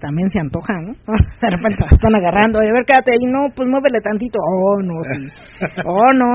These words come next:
Speaker 1: sí". O la, la, la lengüita, ¿no? O la boquita, ¿no? Y también sí sientes rico y sí.
Speaker 2: Sí, claro.
Speaker 1: Sí, terminamos en una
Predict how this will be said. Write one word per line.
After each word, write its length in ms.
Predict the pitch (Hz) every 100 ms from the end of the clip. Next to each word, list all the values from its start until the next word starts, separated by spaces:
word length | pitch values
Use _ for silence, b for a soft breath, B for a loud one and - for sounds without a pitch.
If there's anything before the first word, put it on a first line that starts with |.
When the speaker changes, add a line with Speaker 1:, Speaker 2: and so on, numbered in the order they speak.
| 240
Speaker 1:
sí". 240 | 233 185 b b 160
O 80 |
la, 160 | 185 185
la, 640 | 180 170 180 180 170 160
la 240 | 139 175 170
lengüita, 640 | 175 185 214 226 180 160
¿no? 400 | 165 170 240 247
O 80 | 170
la 160 | 170 156
boquita, 560 | 170 240 226 - 147 151
¿no? 80 | 196 311 B B B B B -
Y 60 | 165 -
también 400 | 175 190 196 190
sí 80 | 185
sientes 320 | 180 175 180
rico 380 | 165 151 156 226
y 80 | 185
sí. 240 | 147 156 151
Speaker 2:
Sí, 80 |
claro. 320 | 147 85 - 95
Speaker 1:
Sí, 80 | 226
terminamos 480 | - 214 214 240 294 269
en 80 | 220
una 240 | 220 208